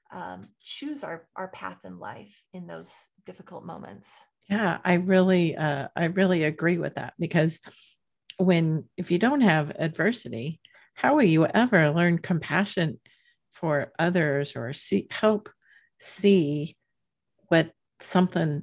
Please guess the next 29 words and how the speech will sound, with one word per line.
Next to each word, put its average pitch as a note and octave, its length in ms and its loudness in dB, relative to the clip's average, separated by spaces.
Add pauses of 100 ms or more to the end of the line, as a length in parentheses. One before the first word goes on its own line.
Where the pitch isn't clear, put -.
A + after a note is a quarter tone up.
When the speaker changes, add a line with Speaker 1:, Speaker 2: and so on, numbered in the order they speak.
Speaker 2:
feels A#3 640 -6
like? C3+ 380 -4 (100)
Like, D#3+ 240 -4
if D3+ 140 -4
it's - 180 -8
just C4 240 0
always F3 320 4
rainbows, D#3 760 0 (760)
um, D#3 440 -8
you F3+ 200 0
don't A#3 260 2
know G3+ 400 4
how D#3 440 -2
to, D3 500 -4 (920)
yeah, G#3 200 -2
p-, - 180 -16 (720)
in F#3 180 4
your E3+ 140 4
thing F3 200 -2
about E3 300 0
the D3 80 -6
growing, D#3 500 -2
right? D#3+ 260 -2
You - 120 -8
won't G3 220 -2
be A3+ 60 0
able G3+ 160 0
to G3+ 100 -4
plant F3 520 -4